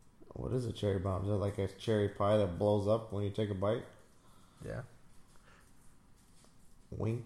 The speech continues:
Speaker 2: I'm your daddy.
Speaker 1: Trust me, boy. "'Cause I'm your daddy."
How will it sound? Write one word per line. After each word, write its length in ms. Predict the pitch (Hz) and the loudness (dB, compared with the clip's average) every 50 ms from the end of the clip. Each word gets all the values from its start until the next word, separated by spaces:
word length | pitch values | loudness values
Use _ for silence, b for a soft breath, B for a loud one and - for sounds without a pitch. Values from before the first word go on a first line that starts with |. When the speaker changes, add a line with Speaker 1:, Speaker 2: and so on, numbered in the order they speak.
| - - | 0 2
Speaker 2:
I'm 160 | 139 135 131 | 2 2 2
your 100 | 117 110 | 2 0
daddy. 420 | 104 110 107 107 107 98 95 82 - - - - - - - - - - - - - - - | 0 2 2 2 2 0 0 -4 -6 -12 -18 -20 -20 -20 -20 -20 -20 -20 -20 -20 -20 -4 2
Speaker 1:
Trust 240 | - 165 170 - 120 | 4 4 4 4 2
me, 80 | 131 | -2
boy. 240 | 120 113 120 123 - - - - - - - - - - - - | -2 -2 -2 -4 -4 -8 -10 -16 -20 -20 -20 -20 -20 -8 -4 -2
"'Cause 100 | 143 135 | 0 2
I'm 160 | 123 135 139 | 2 2 0
your 100 | 127 117 | 0 -2
daddy." 360 | 107 127 120 113 98 87 82 | -4 -4 -4 -2 -2 -2 -4